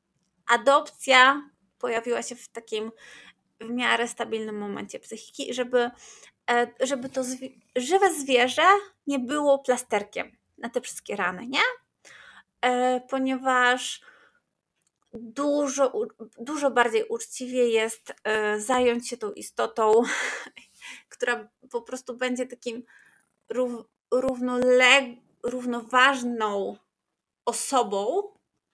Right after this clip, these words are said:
w naszej relacji, a nie takim plasterkiem właśnie, którym będziemy te nasze emocjonalne potrzeby,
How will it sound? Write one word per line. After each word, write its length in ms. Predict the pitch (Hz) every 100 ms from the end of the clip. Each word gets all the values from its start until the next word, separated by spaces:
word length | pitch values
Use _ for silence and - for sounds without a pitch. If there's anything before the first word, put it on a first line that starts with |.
| _ _
w 40 | 254
naszej 360 | 247 254 240
relacji, 720 | 240 233 202 208 - 320 370 370 _ _ _ _ _ _ _
a 80 | 262
nie 200 | 269 277
takim 280 | 269 269 240
plasterkiem 680 | - 233 - 262 262 233 226
właśnie, 300 | 214 - 214
którym 420 | - 214 208 - _
będziemy 540 | 214 208 208 202 196 196 -
te 120 | 202
nasze 340 | 196 202 190 - _ _ _ _ -
emocjonalne 800 | 220 214 214 214 214 202 202 196
potrzeby, 800 | - - - 190 185 180 202